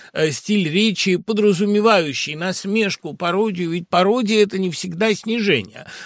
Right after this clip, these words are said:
Пародия бывает высокая, когда предмет перемещается в более высокий контекст. У нас же как бы теория пародии недоразработана. Мы думаем, что пародия — это средство высмеивания. Далеко не всегда.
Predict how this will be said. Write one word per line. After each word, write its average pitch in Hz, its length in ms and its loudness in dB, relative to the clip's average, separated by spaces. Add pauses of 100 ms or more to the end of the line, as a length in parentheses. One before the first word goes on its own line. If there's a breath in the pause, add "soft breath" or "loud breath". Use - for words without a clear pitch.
(120 loud breath)
Пародия 185 480 4
бывает 220 420 4
высокая, 214 640 2
когда 147 440 0 (260 loud breath)
предмет 175 520 4
перемещается 175 680 0
в 147 120 -4
более 202 380 4
высокий 196 580 2
контекст. 131 600 -4
У 117 60 -12
нас 175 240 -2
же 165 140 -8
как 160 160 -14
бы 139 100 -14
теория 170 400 0
пародии 170 680 0 (300 soft breath)
недоразработана. 185 880 2
Мы 139 60 -4
думаем, 233 220 -2
что 175 200 -4
пародия — 208 520 2
это 202 140 -4
средство 196 400 0
высмеивания. 127 800 0
Далеко 139 360 -4
не 240 120 -4
всегда. 196 440 -2